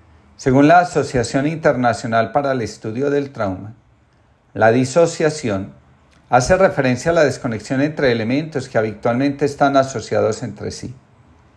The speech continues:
La disociación puede afectar a la conciencia, a la memoria, a la identidad o a la percepción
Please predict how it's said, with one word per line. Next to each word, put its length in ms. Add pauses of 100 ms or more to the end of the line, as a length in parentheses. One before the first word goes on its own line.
(420)
La 120
disociación 760
puede 200
afectar 440
a 60
la 160
conciencia, 600
a 20
la 80
memoria, 500
a 20
la 120
identidad 720
o 60
a 20
la 160
percepción 720